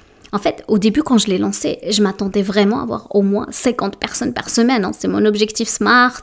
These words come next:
euh, d'avoir au moins cinquante personnes qui, qui étaient, qui, qui allaient le remplir, parce que vu qu'il était accessible, donc, euh, il n'y avait pas forcément d'engagement financier à faire, c'était gratuit. Et, euh,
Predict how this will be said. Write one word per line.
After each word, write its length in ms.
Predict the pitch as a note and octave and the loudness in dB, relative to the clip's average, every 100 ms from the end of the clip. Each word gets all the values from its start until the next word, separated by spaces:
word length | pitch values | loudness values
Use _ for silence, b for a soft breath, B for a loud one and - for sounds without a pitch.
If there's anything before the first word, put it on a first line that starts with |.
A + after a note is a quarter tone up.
| - | -6
euh, 200 | - - | -6 -6
d'avoir 240 | - G3+ | -6 -4
au 60 | G3+ | -2
moins 120 | G#3 | -2
cinquante 380 | - C#4+ - C4+ | -2 -2 -4 -6
personnes 320 | A#3 - C4 | -8 -6 -6
qui, 280 | - - - B B B B B B - | -6 -8 -8 B B B B B B -14
qui 280 | - - | -4 0
étaient, 500 | G3 G3 A3+ A3+ - - | 0 0 0 2 0 -6
qui, 140 | - | -8
qui 140 | - | -2
allaient 160 | G3 G3+ | 2 2
le 60 | G3 | 4
remplir, 420 | G3+ G3+ - - | 2 2 -2 -2
parce 140 | - | -4
que 280 | - G3 F#3 | -2 0 0
vu 160 | F#3+ A#3+ | 0 -2
qu'il 180 | - A3+ | 0 0
était 200 | G#3+ G3 | 2 2
accessible, 840 | G3+ - A#3+ A3+ - C4+ A#3+ G3 | 4 4 4 4 4 4 2 2
donc, 260 | F#3+ G3 - | 0 -2 0
euh, 100 | F#3+ | 0
il 40 | |
n'y 60 | G3 | 0
avait 120 | G3 | 0
pas 140 | G3 - | -2 -4
forcément 460 | A3 - A3+ A3 | -4 0 2 4
d'engagement 480 | G#3 G3+ G3+ G3+ G#3+ | 4 4 4 4 2
financier 440 | G#3 - F#3+ - - | -2 -6 -4 -4 -4
à 80 | |
faire, 240 | G3 D4 D#4+ - B B B B | -6 -6 -6 -10 B B B B
c'était 220 | - F#3 | -10 -6
gratuit. 360 | G3+ G3 - G#4 - B B A#3+ _ - | -4 -4 0 0 -2 B B -18 _ 2
Et, 320 | A3 G#3+ G3 | 4 4 4
euh, 260 | F#3+ F#3 | 0 -2